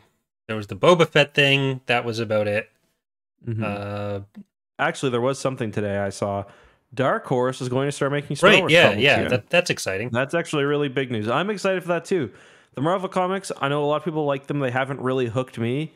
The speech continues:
Speaker 2: too much. Um, but yeah, the Dark Horse ones, I've always, I found them always a bit more compelling in terms of the artists they use and stuff. So
Speaker 1: yeah, and it's, uh, it was announced that it's gonna be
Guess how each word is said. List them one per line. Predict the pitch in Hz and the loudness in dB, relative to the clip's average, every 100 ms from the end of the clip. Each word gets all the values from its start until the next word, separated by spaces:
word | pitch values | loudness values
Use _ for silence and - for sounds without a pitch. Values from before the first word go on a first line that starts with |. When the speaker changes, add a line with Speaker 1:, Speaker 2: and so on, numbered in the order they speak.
| _ _ _ _ - | _ _ _ _ -4
Speaker 2:
too | 135 | -2
much. | 143 175 202 - - - | -2 -4 -4 -10 -10 -4
Um, | 120 120 117 117 113 113 101 _ _ _ - | -2 0 -2 -4 -4 -6 -8 _ _ _ -6
but | 120 | -2
yeah, | 165 120 110 | -2 -4 -6
the | - 117 | -6 -4
Dark | 123 131 - | -2 -2 -2
Horse | 143 135 | -4 -2
ones, | 127 127 117 - - _ _ - | -4 -4 -6 -12 -18 _ _ -14
I've | - | -4
always, | 113 131 127 | -2 -2 -4
I | 127 | -6
found | - 123 131 | -4 -4 -2
them | 127 | -4
always | 120 127 120 | -2 -2 -2
a | |
bit | 120 117 | -4 -2
more | 120 | -4
compelling | 113 117 117 117 123 123 | -2 -4 -2 -2 -2 -4
in | 123 113 | -4 -4
terms | 120 117 | -4 -4
of | 110 101 | -4 -4
the | - | -4
artists | 110 113 117 | -2 -2 -4
they | - 117 | -2 -2
use | 113 117 | -2 -2
and | 113 | -4
stuff. | 110 113 110 - | -4 -2 -4 -6
So | - - - - _ _ _ _ _ _ _ _ _ _ _ _ _ _ _ _ _ _ 170 | -8 -6 -8 -12 _ _ _ _ _ _ _ _ _ _ _ _ _ _ _ _ _ _ 4
Speaker 1:
yeah, | 165 | 6
and | 131 | 6
it's, | 139 - | 4 6
uh, | 143 139 135 | 8 10 8
it | 147 | 8
was | 147 | 4
announced | 151 185 202 | 6 6 6
that | 190 | 4
it's | 170 - | 4 4
gonna | 160 143 | 4 4
be | 143 143 143 139 139 - | 4 4 4 6 6 4